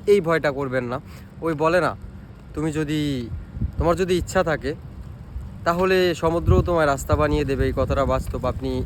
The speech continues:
একবার সামনের দিকে এগোতে শুরু করেন, আপনি যেটা করতে চাইবেন, সেটা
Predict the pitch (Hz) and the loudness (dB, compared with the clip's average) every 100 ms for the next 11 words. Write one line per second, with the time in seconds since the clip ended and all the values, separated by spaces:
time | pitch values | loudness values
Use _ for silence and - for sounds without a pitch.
0 | - 147 127 131 123 117 - 151 165 170 | -4 -6 -2 0 0 -4 0 0 2 0
1 | 151 131 123 127 123 123 127 123 120 127 | 0 -4 -4 -4 -4 -6 -4 -4 -2 -2
2 | 139 - - - 117 127 131 131 147 147 | -2 -4 -10 -10 -8 -4 0 0 0 -2
3 | 180 170 139 120 139 - - - - - | -2 0 0 -2 -4 -8 -12 -12 -12 -4
4 | 147 139 139 131 127 | -2 2 2 2 0